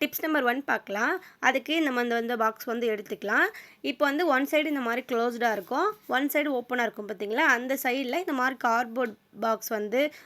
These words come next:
ஒரு அட்டை பீஸை எடுத்து நம்ம வந்து அந்த சைஸுக்கு தகுந்த மாதிரி அந்த ரவுண்ட் ஷேப்பில் இருக்கும் பார்த்தீங்களா? அந்த ரவுண்ட் ஷேப் தகுந்த மாதிரி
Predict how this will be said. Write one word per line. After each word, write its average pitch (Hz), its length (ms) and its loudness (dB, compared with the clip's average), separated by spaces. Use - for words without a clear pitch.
ஒரு 233 140 0
அட்டை 247 260 -2
பீஸை 226 320 -4
எடுத்து 214 260 -2
நம்ம 269 220 0
வந்து 277 160 0
அந்த 247 140 2
சைஸுக்கு 269 440 0
தகுந்த 233 240 -2
மாதிரி 233 160 2
அந்த 240 220 0
ரவுண்ட் 254 240 2
ஷேப்பில் 254 280 -2
இருக்கும் 214 260 -6
பார்த்தீங்களா? 220 440 -2
அந்த 233 120 -2
ரவுண்ட் 247 260 0
ஷேப் 240 240 -6
தகுந்த 220 320 -2
மாதிரி 226 160 0